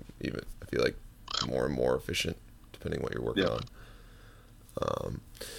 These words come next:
Speaker 1: but yeah, so you got that new song, Beverly. Um, I am not, uh, bilingual. The,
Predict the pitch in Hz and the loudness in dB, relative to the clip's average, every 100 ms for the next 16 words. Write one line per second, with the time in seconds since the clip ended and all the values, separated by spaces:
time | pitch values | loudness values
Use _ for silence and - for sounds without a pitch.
0 | - - 117 135 120 90 104 147 117 120 | -6 12 12 12 12 12 12 12 12 12
1 | 110 117 104 95 98 92 101 104 - 107 | 12 12 12 12 12 12 12 10 6 8
2 | 85 82 - - 104 107 95 95 98 - | 10 10 8 4 12 12 12 12 12 10
3 | - 90 85 87 - - - 92 90 95 | 10 12 12 12 10 6 10 12 12 12
4 | 92 95 - - - 95 78 | 12 10 8 -8 2 6 6